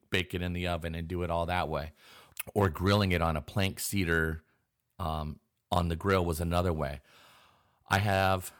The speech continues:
a friend of mine who's Croatian, grew up, moved over here to the Pacific Northwest, and he did a lot of work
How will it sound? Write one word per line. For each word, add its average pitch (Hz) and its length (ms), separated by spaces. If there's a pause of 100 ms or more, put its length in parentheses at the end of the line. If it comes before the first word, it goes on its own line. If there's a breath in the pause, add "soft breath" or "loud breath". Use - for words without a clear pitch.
(140 loud breath)
a 82 100
friend 131 320
of 101 80
mine 82 300
who's 85 500 (300)
Croatian, 87 880 (440)
grew 104 200
up, - 180 (320)
moved 101 400
over 95 220
here 90 380
to 85 440
the 76 80
Pacific 82 380
Northwest, 80 600 (360 loud breath)
and 90 340 (360)
he 95 560
did 87 220
a 87 60
lot 87 260
of 80 100
work 85 320